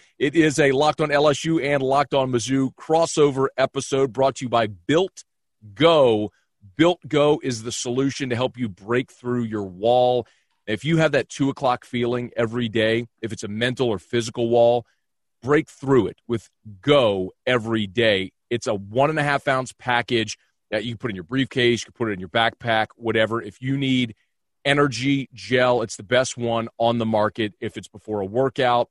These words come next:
if it's in the middle of your day, if it's to get you jump started in the morning, except you're not gonna have that crash that so often comes with the caffeine shots or the caffeine, uh, drinks, try Built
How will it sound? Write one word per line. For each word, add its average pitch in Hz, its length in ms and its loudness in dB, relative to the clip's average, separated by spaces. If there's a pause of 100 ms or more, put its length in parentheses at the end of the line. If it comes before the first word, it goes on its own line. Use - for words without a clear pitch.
if 110 180 -6
it's 104 220 -4
in 113 100 -16
the 98 60 -12
middle 117 200 -2
of 95 120 -8
your 101 80 -12
day, 120 400 2
if 98 100 -14
it's - 140 -20
to - 40 -20
get 117 220 -2
you 110 60 -8
jump 113 240 -4
started 113 380 -2
in 104 140 -18
the 95 60 -12
morning, 123 560 -2 (320)
except 123 440 -2
you're 120 140 0
not 117 340 -2
gonna 120 180 -4
have 107 400 -2 (160)
that 101 180 -4
crash 113 480 -2
that 107 120 -12 (140)
so 120 300 -2
often 110 240 -2
comes 107 420 -6 (280)
with 113 140 -4
the - 80 -10
caffeine 113 440 -4
shots 104 680 -4
or 107 200 -2
the 95 120 -10
caffeine, 107 720 -6 (300)
uh, 98 220 -2
drinks, 107 640 -4 (300)
try 139 500 2 (280)
Built 123 380 0